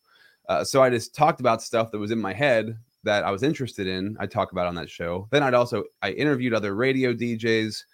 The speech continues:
Um, I started interview-, I was reading books. So I started, like, reaching out to the authors and interviewing the authors of the books.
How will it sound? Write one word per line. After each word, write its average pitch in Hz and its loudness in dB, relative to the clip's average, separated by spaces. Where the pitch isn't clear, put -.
Um, 101 0
I 95 -2
started 147 0
interview-, 123 -2
I 113 0
was 110 -2
reading 107 -4
books. 107 -2
So - -4
I 92 -4
started, 107 -2
like, 92 -2
reaching 101 -6
out 92 -6
to 92 -12
the 87 -12
authors 92 -4
and 87 -14
interviewing 87 -10
the 82 -16
authors 87 -6
of 82 -20
the - -18
books. - 2